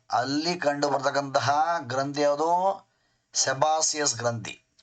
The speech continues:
ಚ-, ಓಕೆ, ಸೆಬಾಸಿಯಸ್ ಗ್ಲ್ಯಾಂಡ್. ಹಾಗಾಗಿ ಸರಿಯಾದ, ಸರಿಯಾದ ಉತ್ತರ ಆಪ್ಷನ್ ಟೂ ಆಗುತ್ತೆ, ಸೀಬಮ್ ಆಗುತ್ತೆ. ಸೀಬಮ್, ಸೆಬಾಸಿಯಸ್ ಸೀಬಮ್ ಆಗುತ್ತೆ.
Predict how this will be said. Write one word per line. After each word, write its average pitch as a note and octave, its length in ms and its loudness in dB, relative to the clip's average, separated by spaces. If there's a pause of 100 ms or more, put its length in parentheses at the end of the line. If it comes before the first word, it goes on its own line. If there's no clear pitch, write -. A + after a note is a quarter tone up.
(140)
ಚ-, - 100 0
ಓಕೆ, A#2 320 0
ಸೆಬಾಸಿಯಸ್ C3+ 580 2
ಗ್ಲ್ಯಾಂಡ್. A#2+ 380 -2
ಹಾಗಾಗಿ A#2 580 -4 (380)
ಸರಿಯಾದ, C#3 340 0
ಸರಿಯಾದ C#3 300 2
ಉತ್ತರ E3 200 2 (640)
ಆಪ್ಷನ್ C3 420 0
ಟೂ C#3+ 100 2
ಆಗುತ್ತೆ, C#3+ 460 0
ಸೀಬಮ್ D#3 520 0
ಆಗುತ್ತೆ. B2 680 0 (200)
ಸೀಬಮ್, D3 600 0
ಸೆಬಾಸಿಯಸ್ C#3 800 2
ಸೀಬಮ್ C3 440 0
ಆಗುತ್ತೆ. A2+ 640 -2